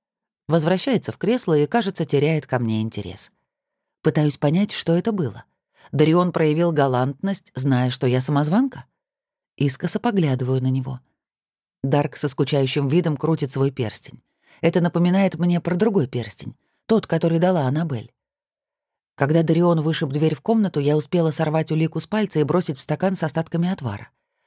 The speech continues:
На мое счастье, отвар непрозрачный, и если сильно не присматриваться, то кольца в нем не видно. Перед уходом сделаю вид, что пью. Нет, конечно, глотать тяжелый перстень не буду,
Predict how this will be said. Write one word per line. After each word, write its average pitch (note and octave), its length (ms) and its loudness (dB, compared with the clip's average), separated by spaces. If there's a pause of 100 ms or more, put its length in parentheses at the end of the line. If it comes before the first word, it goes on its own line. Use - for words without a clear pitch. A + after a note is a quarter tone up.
(220)
На F3+ 120 2
мое A#3 240 4
счастье, G3 480 0
отвар F3 260 0
непрозрачный, D#3+ 840 -2 (300)
и D3+ 80 0
если D3 320 2
сильно D3 320 2
не C#3 100 0
присматриваться, C3+ 720 -2
то G3 120 -4
кольца C#3+ 360 -2
в B2+ 80 -4
нем C3+ 220 2
не G3 100 2
видно. C3 360 -4 (920)
Перед G#3+ 220 2
уходом G3 380 0
сделаю D3 380 2
вид, C3+ 160 -2
что - 180 -4
пью. E2+ 280 -12 (420)
Нет, C3+ 340 2
конечно, G#3+ 380 0
глотать D#3 320 0
тяжелый C#3+ 340 0
перстень C3+ 400 0
не D#3 80 0
буду, F#3 340 0